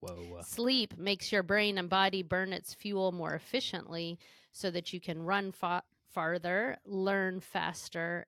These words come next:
Speaker 2: and be more resilient. So on this page, it has the cutest little brain, heart, and lungs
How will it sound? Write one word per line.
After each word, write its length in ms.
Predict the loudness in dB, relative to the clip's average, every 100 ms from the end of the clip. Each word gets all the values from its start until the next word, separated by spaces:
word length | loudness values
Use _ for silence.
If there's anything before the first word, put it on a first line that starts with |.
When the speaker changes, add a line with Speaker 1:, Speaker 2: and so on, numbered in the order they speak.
| -8
Speaker 2:
and 460 | -6 -2 -2 -2 -6 -6
be 160 | -8
more 480 | -6 -6 -6 -6 -8
resilient. 680 | -8 -6 -4 -4 -4 -12 -16 -20 -20 -20 -18
So 240 | 4 8 8
on 240 | 8 6
this 200 | 4 2
page, 300 | 2 0 2
it 140 | 0 0
has 180 | 0 0
the 100 | -6
cutest 960 | -8 -6 -4 2 2 2 -4 -18 -20 -20 -20
little 720 | -8 -2 2 2 2 2 -2 -8 _ _ _ _ _ _ _ -16 -6
brain, 560 | 0 4 4 4 2 0
heart, 640 | -2 4 6 8 6 2 -2
and 260 | 0 2
lungs 800 | 2 4 4 2 0 -2 -4 -10